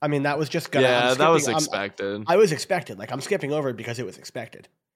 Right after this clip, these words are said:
Speaker 2: Yeah.
Speaker 1: It just, it just was. But the, the Liverpool-Chelsea game was so boring that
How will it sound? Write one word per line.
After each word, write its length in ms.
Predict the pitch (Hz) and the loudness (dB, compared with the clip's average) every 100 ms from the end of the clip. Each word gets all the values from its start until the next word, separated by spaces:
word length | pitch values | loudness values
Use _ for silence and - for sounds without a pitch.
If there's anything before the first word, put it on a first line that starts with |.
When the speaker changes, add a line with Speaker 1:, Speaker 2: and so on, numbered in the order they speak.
| _ _ _ _ | _ _ _ _
Speaker 2:
Yeah. 280 | 101 71 107 _ - | -8 -8 -8 _ -8
Speaker 1:
It 160 | 131 | -6
just, 160 | - 131 | -4 -6
it 120 | 135 | -6
just 180 | 127 - | -6 -6
was. 280 | 120 - - - - - - | -8 -8 -14 -16 -20 -18 -2
But 380 | 156 127 _ _ _ _ _ - | -2 -2 _ _ _ _ _ -12
the, 160 | 170 170 | -8 -6
the 200 | 175 151 180 | -6 -6 0
Liverpool-Chelsea 680 | 208 233 - 214 180 175 | 0 0 -2 0 0 -2
game 200 | 165 151 | -2 -2
was 160 | 127 101 | -4 -6
so 480 | - - 117 117 127 | -8 -6 -6 -6 -6
boring 640 | 131 151 170 190 208 233 143 | -2 0 0 -2 -4 -10 -8
that 400 | 131 127 - | -4 -4 -6